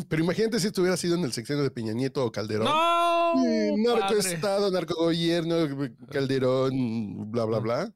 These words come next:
Speaker 2: Ajá.
Speaker 1: Y aquí la gente dice, "No, pues yo creo que eso es un montaje". No, pues, pues ya dijo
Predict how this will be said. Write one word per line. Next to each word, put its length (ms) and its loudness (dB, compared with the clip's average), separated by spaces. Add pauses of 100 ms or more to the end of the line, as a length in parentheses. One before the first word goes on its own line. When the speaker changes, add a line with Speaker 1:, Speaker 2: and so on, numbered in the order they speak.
Speaker 2:
Ajá. 380 -4
Speaker 1:
Y 80 -4
aquí 320 -4
la 80 0
gente 220 -2
dice, 220 -6 (460)
"No, 160 -4
pues 140 -2
yo 160 -2
creo 180 -2
que 120 -6
eso 100 -8
es 80 -8
un 120 -4
montaje". 400 -6
No, 300 -4
pues, 300 -6 (380)
pues 140 -18
ya 120 -2
dijo 460 -2